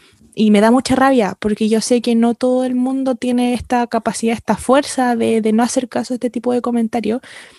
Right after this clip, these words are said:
y que le pueda afectar caleta que les digan las cosas que me han dicho a mí. Y yo sé que hay muchas, por ejemplo, eh, estas activistas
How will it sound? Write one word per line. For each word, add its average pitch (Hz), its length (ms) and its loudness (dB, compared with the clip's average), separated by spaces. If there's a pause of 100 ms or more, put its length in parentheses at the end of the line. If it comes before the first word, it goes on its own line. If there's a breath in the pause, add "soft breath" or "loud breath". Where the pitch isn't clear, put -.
(120 loud breath)
y 220 100 4
que 208 140 4
le 196 100 2
pueda 262 160 6
afectar - 460 -2
caleta 254 480 2
que 302 120 -2
les 277 200 -8
digan 302 360 -2
las 302 140 -4
cosas - 420 -4
que 320 120 -6
me 311 100 -6
han 302 120 -6
dicho 311 240 -4
a - 20 -8
mí. 311 200 -8
Y 220 100 0
yo 247 120 4
sé 277 220 -2
que 269 100 -4
hay 262 200 -2 (360 loud breath)
muchas, 262 320 2
por 240 140 2
ejemplo, 247 500 0 (280 loud breath)
eh, 226 340 0
estas 247 280 0
activistas 254 800 0